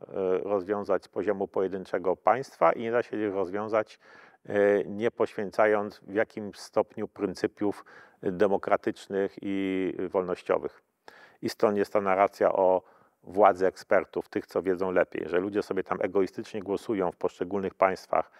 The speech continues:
dla swojego dobra lokalnego, ale przez to niszczą planetę. Więc my, którzy wiemy lepiej, musimy z góry w jakiś sposób zapobiec temu, żeby te prawa tam oddolnie od tych egoistycznych krajków nie przechodziły, nie? I te, i ten, ten, ten,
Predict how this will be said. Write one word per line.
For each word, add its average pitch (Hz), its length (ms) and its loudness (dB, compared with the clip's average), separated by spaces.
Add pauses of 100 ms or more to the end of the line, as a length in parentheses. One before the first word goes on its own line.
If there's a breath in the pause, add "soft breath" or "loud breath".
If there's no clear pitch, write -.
(200 soft breath)
dla 95 140 4
swojego 98 420 2
dobra 90 300 4
lokalnego, 87 680 2 (200 soft breath)
ale 117 200 8
przez - 360 4
to 135 140 6
niszczą 120 480 -2
planetę. 110 600 4
Więc 98 220 -4
my, 143 220 4
którzy 101 300 -2
wiemy 104 240 2
lepiej, 113 500 4 (380 soft breath)
musimy 117 420 2
z 92 100 -6
góry 120 520 4 (380 loud breath)
w 113 40 -2
jakiś 123 300 4
sposób - 720 0
zapobiec 120 600 4
temu, 127 320 2
żeby 117 220 2
te - 140 -2
prawa 117 320 6
tam 127 220 2
oddolnie 107 600 2
od - 140 -2
tych - 220 -2
egoistycznych 110 640 0
krajków 107 480 2
nie 131 120 0
przechodziły, 113 600 0 (140)
nie? 101 140 -6 (640 loud breath)
I 113 160 0
te, - 160 0 (100)
i 101 120 -4
ten, 110 260 2
ten, 101 260 2
ten, 101 480 0